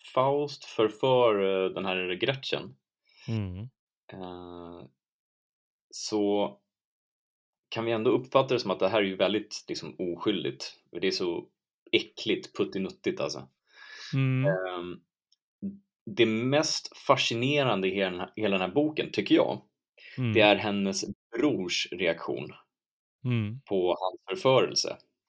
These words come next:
Speaker 1: som
Speaker 2: Mm.
Speaker 1: verkligen slog i hårt i,
Speaker 2: <laughs>
Speaker 1: eh, hur, hur man kunde uppfatta, ehm, en sådan förförelse förr.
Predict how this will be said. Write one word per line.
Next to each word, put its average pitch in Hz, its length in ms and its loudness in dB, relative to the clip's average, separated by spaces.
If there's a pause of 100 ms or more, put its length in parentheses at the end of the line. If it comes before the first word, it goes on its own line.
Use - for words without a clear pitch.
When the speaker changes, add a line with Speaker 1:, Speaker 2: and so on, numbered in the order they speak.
(140)
Speaker 1:
som - 240 -2
Speaker 2:
Mm. 98 180 2
Speaker 1:
verkligen 98 640 0
slog 92 420 0
i 82 180 -4
hårt - 680 -4 (680)
i, 87 160 -4
Speaker 2:
<laughs> 127 360 4
Speaker 1:
eh, 82 120 0 (100)
hur, 95 580 -2 (220)
hur 117 480 0
man 104 260 0
kunde 98 240 0
uppfatta, - 1160 0 (340)
ehm, 87 840 -2 (560)
en 101 120 -2
sådan 90 580 2
förförelse 101 840 2
förr. - 280 0